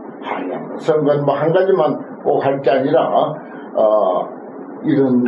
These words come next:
일도 하고 저런 일도 하고, 어, 선행을 할 일이 있으면은, 어,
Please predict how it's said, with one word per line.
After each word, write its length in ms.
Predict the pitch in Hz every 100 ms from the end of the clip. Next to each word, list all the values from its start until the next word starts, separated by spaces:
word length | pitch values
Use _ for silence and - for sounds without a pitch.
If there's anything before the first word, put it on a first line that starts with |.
| 135
일도 280 | 120 - 95
하고 300 | 98 95 92
저런 380 | 160 170 165 156
일도 200 | 151 139
하고, 560 | 139 135 139 135 123 -
어, 340 | 120 120 120
선행을 720 | 120 - 180 170 151 151 131 156
할 220 | 156 151
일이 220 | 151 143
있으면은, 600 | 135 - 143 175 135 - - -
어, 280 | 104 101